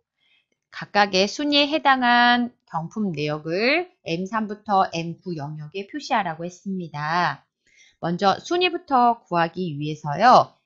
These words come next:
엠 삼에 커서 갖다 놓고 랭크라고 입력하겠습니다. 가로 열고 왼쪽에 있는 총점이 쉼표, 왼쪽에 있는 총점부터 아래까지 모든 총점을 선택하되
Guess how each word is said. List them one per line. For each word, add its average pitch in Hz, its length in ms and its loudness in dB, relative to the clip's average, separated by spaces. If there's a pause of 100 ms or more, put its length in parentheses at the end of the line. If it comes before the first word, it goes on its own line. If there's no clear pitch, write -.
엠 247 240 2
삼에 285 300 4
커서 285 260 2
갖다 208 320 4
놓고 196 680 2
랭크라고 233 640 0
입력하겠습니다. 147 1000 -8 (1080)
가로 175 280 -6
열고 175 680 2 (260)
왼쪽에 262 540 4
있는 240 240 2
총점이 208 840 0
쉼표, 214 840 -2 (760)
왼쪽에 247 460 2
있는 254 220 2
총점부터 247 640 0
아래까지 185 1200 4
모든 180 380 -2
총점을 196 480 -4
선택하되 175 1120 -4